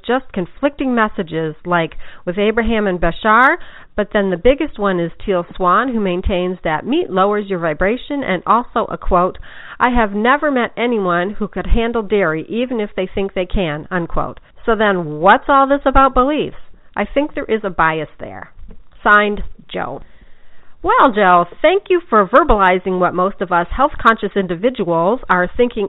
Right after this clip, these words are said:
every time we make something to eat. What is the truth about food?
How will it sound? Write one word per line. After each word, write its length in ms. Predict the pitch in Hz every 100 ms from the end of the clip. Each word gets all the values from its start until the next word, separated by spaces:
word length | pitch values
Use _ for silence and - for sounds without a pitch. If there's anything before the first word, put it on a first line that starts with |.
| -
every 420 | 262 294 247 214
time 260 | 208 196 185
we 120 | 180
make 200 | 175 160
something 300 | 165 165 185
to 80 | 214
eat. 300 | 349 233 - - _ - - - -
What 380 | 175 208 320 -
is 200 | 202 233
the 100 | 269
truth 280 | - 180 185
about 340 | 214 196 240 -
food? 400 | 359 254 156